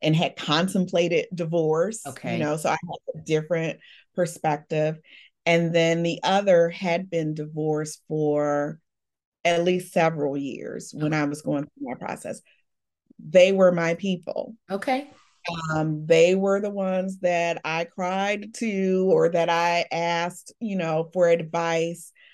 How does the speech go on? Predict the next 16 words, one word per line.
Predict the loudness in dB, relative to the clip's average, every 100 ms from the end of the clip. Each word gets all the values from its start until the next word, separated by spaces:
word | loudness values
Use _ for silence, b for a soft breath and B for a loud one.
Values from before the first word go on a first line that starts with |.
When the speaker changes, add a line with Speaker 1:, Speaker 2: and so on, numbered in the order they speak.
| b b -6
Speaker 1:
Um, | -2 -2 -2 -6 -6 -10 -14 -2
I | 2 6
didn't | 6 4 0
talk | -2 -2 -4
to | -2
very | 0 2 0
many | -2 -4 -6
people | -8 -8 -6
about | -4 -4 -4
what | -4 -2 0
I | 0 0
was | -4 -6
going | -4 -2 0 -2 -4 -6
through | -4 -2 -4
except | -4 -2 -2 -2
for | -8